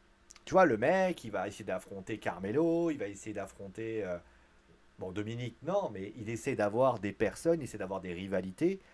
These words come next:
pour justement déjà faire progresser les jeunes, mais aussi faire ça. Là, c'est vrai que c'est quand même assez étonnant, parce que là, tu vois notamment, euh,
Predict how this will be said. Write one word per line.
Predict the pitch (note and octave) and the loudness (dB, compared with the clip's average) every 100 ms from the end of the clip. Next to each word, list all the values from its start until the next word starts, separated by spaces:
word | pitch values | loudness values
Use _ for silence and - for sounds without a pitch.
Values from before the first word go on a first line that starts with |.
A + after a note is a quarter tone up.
| _ - | _ -4
pour | A2+ | -2
justement | G2+ B2 - C#3 C#3 | -2 -4 -2 -2 -2
déjà | A#2 A2 A#2+ | -2 0 -2
faire | - | -4
progresser | - - G#2 G#2 G#2+ - C3 | -8 -6 -2 0 0 0 0
les | G#2+ | 2
jeunes, | F#2 D3+ G#3 F#3 - - - | 4 4 2 -2 -12 -20 -10
mais | F3+ | -6
aussi | F#3+ - D#3 | -6 -6 -6
faire | E3+ | -6
ça. | - G#3+ F#3 - _ - | -4 -4 -6 -16 _ -4
Là, | A2+ | -2
c'est | C3 C3+ | 0 -2
vrai | D#3+ | -2
que | - | -4
c'est | - | -4
quand | A#2 | -2
même | C#3 | 0
assez | A#2 - | -2 -2
étonnant, | B2 G#2+ G#2+ A2 D#3+ F#3 _ _ _ | -2 0 0 0 0 -4 _ _ _
parce | - | -12
que | - | 0
là, | A2 D#3 | 6 6
tu | - | 6
vois | F#2+ C#3 | 0 2
notamment, | C#3 G2+ E2+ F#2+ C#3 D#3 G#2+ | 2 -2 -4 -4 -2 -2 -2
euh, | F2 E2 D#2+ | -6 -10 -16